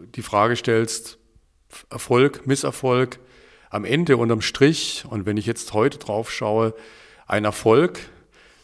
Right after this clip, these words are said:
wenn auch mit viel Leidenschaft, ähm, sozusagen erkauft. Und zwar denke ich schon auch auf deiner wie auch auf unserer Seite, weil sich in der Tat damals,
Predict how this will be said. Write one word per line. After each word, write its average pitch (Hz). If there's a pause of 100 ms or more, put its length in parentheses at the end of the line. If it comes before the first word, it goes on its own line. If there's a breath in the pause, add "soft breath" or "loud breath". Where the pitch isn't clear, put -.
wenn 117
auch 113
mit 120
viel 123
Leidenschaft, 120 (1040 soft breath)
ähm, 107
sozusagen 101
erkauft. 104
Und 101
zwar 98 (320 loud breath)
denke 110
ich 110
schon 110
auch 107
auf 101
deiner 107
wie 113
auch 104
auf 104
unserer 120
Seite, 98
weil 101
sich 113
in 104
der 104
Tat 101
damals, 110